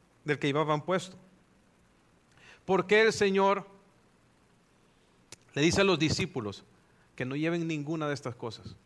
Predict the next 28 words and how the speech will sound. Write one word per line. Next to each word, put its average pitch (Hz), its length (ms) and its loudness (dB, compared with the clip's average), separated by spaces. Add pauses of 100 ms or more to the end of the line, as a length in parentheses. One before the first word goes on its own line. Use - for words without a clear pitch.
(540)
Que - 100 -10
no 131 120 -6
lleven 156 260 -2
bolsa, 151 340 -2
que 123 120 -10
no 139 100 -8
lleven 147 240 -2
alforja. 135 560 -6 (1200)
O 123 80 -8
sea, 131 200 -2
que 131 80 -4
no 143 100 -4
lleven 165 220 2
dinero, 151 420 2
que - 80 -6
no 135 140 -4
lleven 147 240 -4
calzado. 131 500 -2 (2500)
Pues 143 180 -4
porque 143 280 -6
el 139 80 -4
Señor 151 560 -6 (500)
les 139 160 -8
está 135 220 -8
enseñando 139 680 -8 (640)
a 127 60 -4
esos 127 200 -8
discípulos 117 680 -12